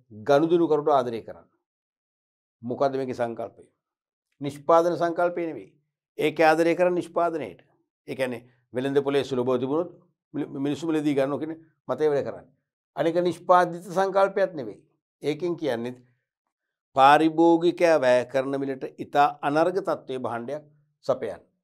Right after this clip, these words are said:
තේරුණාද? හැබැයි ඒකේ ඉතින් බෙද හැරීම ගැන, වෙළඳ පොලේ සුලභ කිරීම ගැන කියන්නේම නෑ. අ, පාරිභෝගික වුවමන හඳුනා ගැනීම කියන්නෙම නෑ. කියවෙන්නෙම නෑ ඒක. අනික විකුණුම් සංකල්පය. ඒ කියන්නේ මොනවටද?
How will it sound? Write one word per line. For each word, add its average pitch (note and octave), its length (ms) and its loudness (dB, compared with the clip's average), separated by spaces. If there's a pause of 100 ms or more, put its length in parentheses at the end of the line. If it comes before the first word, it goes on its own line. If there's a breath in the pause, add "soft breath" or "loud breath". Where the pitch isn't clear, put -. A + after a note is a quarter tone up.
(720)
තේරුණාද? C3+ 280 -2
හැබැයි C#3+ 200 0
ඒකේ C#3+ 180 -4
ඉතින් D3 160 -6
බෙද C3 180 -2
හැරීම C3 440 2
ගැන, A2+ 280 -4 (380)
වෙළඳ C3 240 -6
පොලේ C3+ 180 -4
සුලභ C#3+ 340 2
කිරීම C3+ 280 -4
ගැන C#3+ 160 -6
කියන්නේම D3 400 -4
නෑ. G2 180 -16 (960)
අ, A#2+ 220 -8
පාරිභෝගික C#3 640 2
වුවමන C3 280 -2
හඳුනා D3 340 2
ගැනීම F3 300 0
කියන්නෙම F3 480 -2
නෑ. G2 280 -10
කියවෙන්නෙම D#3+ 400 -6
නෑ C#3 140 -10
ඒක. - 120 -20 (680)
අනික E3+ 200 -4
විකුණුම් F#3 400 0
සංකල්පය. G#2+ 600 -6 (460)
ඒ B2 120 -6
කියන්නේ A2+ 340 -8
මොනවටද? B2 440 -6